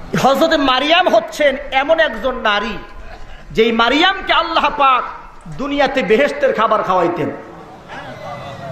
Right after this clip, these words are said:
কেউ সুবহানাল্লাহ কয়? মুসলমানদেরকে সুবহানাল্লাহ গুতায় বের করতে হয়, আবার নাকি ইসলাম কায়েম করে।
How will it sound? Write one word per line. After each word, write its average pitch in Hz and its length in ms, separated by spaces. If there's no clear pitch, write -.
কেউ 240 200
সুবহানাল্লাহ 175 520
কয়? - 200
মুসলমানদেরকে 202 640
সুবহানাল্লাহ 208 500
গুতায় 269 300
বের 233 160
করতে 233 240
হয়, 208 80
আবার 202 220
নাকি 202 180
ইসলাম 190 300
কায়েম 185 180
করে। - 180